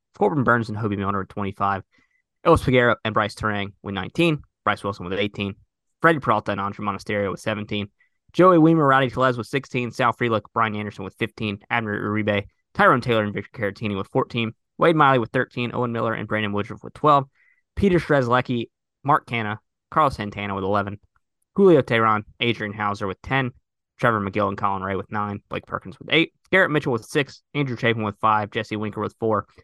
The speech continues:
Jake Cousins, Eric Lauer, J B Bukowskis with three. Gus Varlo and Javi Guerra. Raimel Tapia, Abraham Toro, Thiago V-, Vieira, Josh Donaldson with two.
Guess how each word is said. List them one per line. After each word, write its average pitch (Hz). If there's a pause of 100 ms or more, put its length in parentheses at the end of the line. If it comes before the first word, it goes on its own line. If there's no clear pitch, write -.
(140)
Jake -
Cousins, 135
Eric 110
Lauer, 104
J 107
B 104
Bukowskis 98
with 95
three. 120 (300)
Gus 156
Varlo 123
and 110
Javi 113
Guerra. 104 (720)
Raimel 143
Tapia, 98
Abraham 98
Toro, 98
Thiago 101 (260)
V-, 113
Vieira, 101 (200)
Josh 104
Donaldson 101
with 95
two. 120